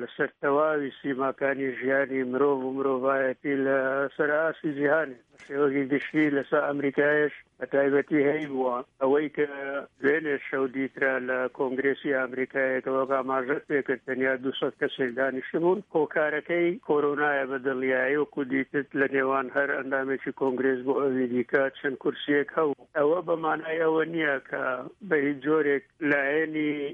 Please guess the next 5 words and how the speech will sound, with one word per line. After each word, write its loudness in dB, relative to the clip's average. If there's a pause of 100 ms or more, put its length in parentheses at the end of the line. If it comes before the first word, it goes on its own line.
(140)
کاردانەوەیەکی 0
نێگەتیڤ 0
بیتن -2
لەلایەن -2 (320)
بە 0